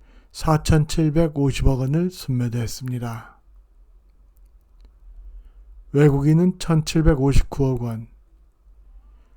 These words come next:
기관은 이천칠백팔억 원을 각각 순매수했습니다. 외국인은 이틀째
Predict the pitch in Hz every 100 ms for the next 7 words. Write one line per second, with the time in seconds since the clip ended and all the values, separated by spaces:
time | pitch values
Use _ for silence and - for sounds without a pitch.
0 | - - 147 147 156 170 190 160 151 -
1 | 175 165 - 165 151 170 165 - - 156
2 | 147 165 160 131 - 147 156 - - 135
3 | 127 110 120 113 - 127 120 123 120 -
4 | - _ _ - - - - _ _ -
5 | - - _ _ - _ _ - - -
6 | _ _ _ - - _ _ - _ _
7 | _ 143 147 151 151 175 165 135 - 143
8 | 131 - 127 127